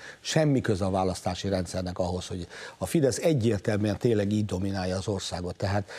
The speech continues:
hiába mondja a baloldal azt, hogy csak azért nyer a Fidesz, mert ilyen a ren-, ilyen rendszert hozott meg, olyan rendszert. Európában is ilyen rendszer van, hogy az összes szavazat egybe számít, és a Fidesz itt is tudta ma-, produkálni. Tehát ötvenegy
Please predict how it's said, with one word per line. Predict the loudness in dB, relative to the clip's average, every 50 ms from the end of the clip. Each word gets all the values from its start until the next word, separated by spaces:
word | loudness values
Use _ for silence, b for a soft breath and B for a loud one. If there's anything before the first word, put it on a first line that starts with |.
| B B B
hiába | 2 4 4 6 4 4 4
mondja | 4 4 4 6 6 4
a | 4
baloldal | 6 6 6 6 6 4 4 4 4 4
azt, | 2 2 0 -2
hogy | -2 -4 -4 B B B B B
csak | 2 4 4 6
azért | 4 4 4 4 4 4
nyer | 4 4 4
a | 4 2
Fidesz, | 2 2 2 4 2 2 2
mert | 0 0 0 2
ilyen | 2 2 2 2
a | 2 2
ren-, | 2 2 2 2 2
ilyen | 2 2 4 4 4
rendszert | 4 2 2 2 0 0 0 0
hozott | 0 0 0 0 0
meg, | 0 2 2
olyan | 2 2 2
rendszert. | 2 0 2 2 0 0 0 B B B B B
Európában | B 6 6 6 6 6 6 4 4 4 4 4
is | 2 2 2
ilyen | 2 2 2 4
rendszer | 2 2 2 2 2 2 4
van, | 4 4 4 4 2 0 -2 B B B B B
hogy | 0 0 2 2 2 2 2 0 0 -2
az | 0 4
összes | 4 4 4 4 2 2
szavazat | 2 2 2 2 2 0 0 0 0
egybe | 0 2 2 2 2
számít, | 2 2 2 2 4 2 2 0 -2 -6 B B B B B B B B
és | B -4 -2 0
a | 0
Fidesz | 2 2 2 2 2 2
itt | 0 -2 -2 -2
is | -2 -4 -2
tudta | -2 -6 -4 -2 -2 -2
ma-, | 0 0 -2 -2 -4 -6 -6 -2
produkálni. | -2 -2 -2 -2 -2 -2 -2 -2 0 0
Tehát | 0 0 2 2
ötvenegy | 2 2 4 4 2 2 2